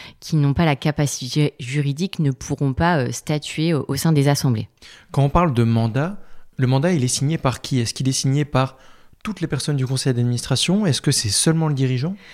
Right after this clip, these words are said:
Speaker 1: C'est le dirigeant, hein. C'est un acte, euh, pris par le dirigeant et, euh, ses co-associés ou les autres mandataires ne sont pas forcément, euh, je dirais, au courant de, de sa mise en place.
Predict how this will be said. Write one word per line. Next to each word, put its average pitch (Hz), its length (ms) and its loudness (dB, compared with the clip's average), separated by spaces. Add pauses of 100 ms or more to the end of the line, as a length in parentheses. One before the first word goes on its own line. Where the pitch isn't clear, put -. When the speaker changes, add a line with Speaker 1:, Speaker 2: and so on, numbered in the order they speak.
(120)
Speaker 1:
C'est - 220 2
le 190 100 6
dirigeant, 185 460 2
hein. 143 120 2
C'est 165 180 -4
un 156 220 0
acte, 170 320 -4
euh, 139 320 2
pris - 220 -6 (200)
par 202 200 0
le 180 140 2
dirigeant 160 600 0 (300)
et, 143 240 2
euh, 131 60 -2
ses 160 220 -2
co-associés 165 960 0
ou 151 100 -4
les 143 220 0
autres 160 200 -2
mandataires 151 560 0
ne 151 140 2
sont 139 500 0
pas 170 180 0
forcément, 156 640 0
euh, 131 180 2 (360)
je 123 60 -10
dirais, 143 200 -4
au 151 100 0
courant 151 360 -2
de, 131 240 -2
de 123 120 -6
sa 123 160 -2
mise 123 160 0
en 131 80 -2
place. - 420 -10